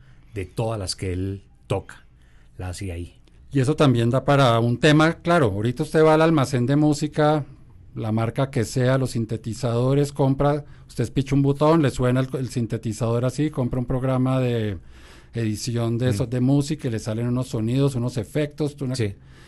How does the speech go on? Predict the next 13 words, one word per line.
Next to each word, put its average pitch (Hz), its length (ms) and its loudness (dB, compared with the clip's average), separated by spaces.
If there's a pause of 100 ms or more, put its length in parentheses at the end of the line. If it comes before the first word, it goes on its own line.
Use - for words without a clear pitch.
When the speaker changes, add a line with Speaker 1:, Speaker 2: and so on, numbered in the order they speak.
Speaker 2:
y 143 160 0
los 160 160 4
Speaker 1:
Sí. 120 80 -6
Speaker 2:
Beatles, 143 560 0 (180)
en 123 140 -4
esta - 180 -2
grabación 131 640 2 (120)
de 139 120 -2
Revolver 131 560 0
y 147 140 -2
de 113 120 -4
Sergeant 131 460 -4
Pepper, 147 340 -4